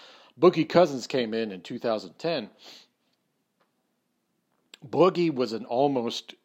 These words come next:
great center, but whose emotions made him completely unreliable. And you've seen it, it just, it, it is one of those things that has come through the league that some guys just,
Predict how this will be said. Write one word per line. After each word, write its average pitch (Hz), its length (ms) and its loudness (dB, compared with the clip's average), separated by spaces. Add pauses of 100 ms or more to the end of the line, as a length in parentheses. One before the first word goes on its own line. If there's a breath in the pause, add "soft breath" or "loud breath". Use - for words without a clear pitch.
(120)
great 104 260 -10
center, 98 420 -10 (120)
but 113 240 -4 (360)
whose 110 480 -6 (340)
emotions 120 800 -2
made 104 240 -6
him 113 160 -10
completely 107 560 -8
unreliable. 117 720 -6 (1200 loud breath)
And 117 880 -2 (600 loud breath)
you've - 180 -6
seen 143 300 -2
it, 117 200 -2 (200)
it 156 80 -8
just, 117 300 -10 (100)
it, 127 180 -12
it 117 140 -2
is 110 120 -8
one 139 200 0
of 123 80 0
those 120 160 0
things 143 340 0
that 113 160 -2
has 107 220 -6
come 131 200 -4
through 113 160 -6
the 98 100 -10
league 160 300 -6
that 113 140 -6
some 135 180 -6
guys 117 380 -2
just, - 320 -10